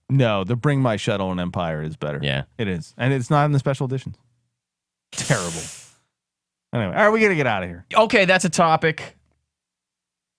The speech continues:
Speaker 1: Worst parts of the special editions?
Speaker 2: Send us your emails. All right, I want to, I, all right, folks.
Speaker 1: I guess the Jabba scene in Star Wars is,
Speaker 2: Yeah, that's pretty bad.
Speaker 1: uh,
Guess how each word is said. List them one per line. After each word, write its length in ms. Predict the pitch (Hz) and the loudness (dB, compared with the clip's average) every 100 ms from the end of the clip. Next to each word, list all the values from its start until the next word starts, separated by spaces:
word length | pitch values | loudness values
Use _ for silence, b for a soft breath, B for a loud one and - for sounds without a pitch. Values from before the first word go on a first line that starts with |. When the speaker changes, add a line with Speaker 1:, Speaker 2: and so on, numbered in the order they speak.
| _ _ _ _ 147 | _ _ _ _ -2
Speaker 1:
Worst 260 | 151 - | 0 2
parts 260 | 156 143 147 | 2 2 0
of 80 | 127 | 0
the 80 | |
special 360 | 127 147 139 135 | 0 0 2 2
editions? 360 | 127 127 160 135 | 2 2 2 2
Speaker 2:
Send 440 | - - 254 220 | 4 6 8 8
us 220 | 247 247 202 | 6 6 6
your 240 | 254 269 | 6 6
emails. 1500 | 277 302 311 285 262 254 247 262 269 254 - - - - - _ _ _ _ _ _ _ | 6 6 6 6 8 8 8 6 4 0 -2 0 -2 -4 -10 _ _ _ _ _ _ _
All 140 | 139 175 | 6 6
right, 120 | 175 | 6
I 80 | 170 | 6
want 240 | 202 202 | 6 4
to, 120 | - | 2
I, 80 | 196 - | 2 4
all 120 | 190 | 4
right, 160 | 180 156 | 4 2
folks. 380 | 160 139 - | 0 0 -2
Speaker 1:
I 80 | 131 | 0
guess 180 | 170 208 | 4 4
the 120 | 147 | 4
Jabba 360 | 113 107 98 87 | 0 0 -2 -4
scene 280 | - 90 78 | -6 -6 -6
in 100 | 78 | -10
Star 280 | - 78 | -10 -10
Wars 300 | 160 170 - 160 | -8 -10 -12 -18
is, 840 | - _ _ _ _ _ - 101 | -20 _ _ _ _ _ -6 0
Speaker 2:
Yeah, 100 | 123 | 2
that's 160 | 117 90 | 2 2
pretty 160 | 127 | 2
bad. 200 | - 80 78 | 2 -2 -6
Speaker 1:
uh, 440 | 69 50 50 | -8 -10 -12